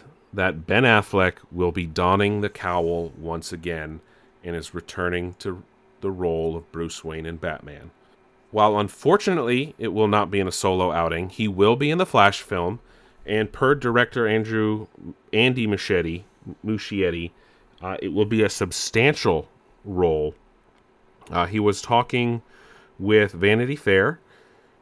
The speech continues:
and he said that, uh, Barry Allen and Ben Affleck's Bruce Wayne have a stronger relationship than some of the others. Um, quote, "He's a very substantial part of, and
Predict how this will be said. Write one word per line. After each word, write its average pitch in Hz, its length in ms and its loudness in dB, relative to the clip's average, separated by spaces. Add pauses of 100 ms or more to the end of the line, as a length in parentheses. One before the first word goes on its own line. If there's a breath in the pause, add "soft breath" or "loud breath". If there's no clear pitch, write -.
(180 soft breath)
and 98 300 0
he 107 180 -8
said 92 640 0 (120)
that, 92 720 -2 (140)
uh, 87 200 -6
Barry 113 580 4
Allen 107 340 2
and 90 120 -2
Ben 92 140 0
Affleck's 95 360 -2
Bruce 92 240 -6
Wayne 90 440 -2 (440 soft breath)
have 90 220 -2
a 87 380 0 (300)
stronger 104 580 0
relationship 95 720 0
than 92 120 -4
some 90 200 -6
of 82 60 -4
the 90 100 -2
others. 110 480 0 (640 soft breath)
Um, 92 240 -2
quote, - 340 4
"He's 107 200 -6
a 104 60 -2
very 110 240 2
substantial 135 500 -4
part 98 220 0
of, 107 140 0 (260)
and 95 200 -2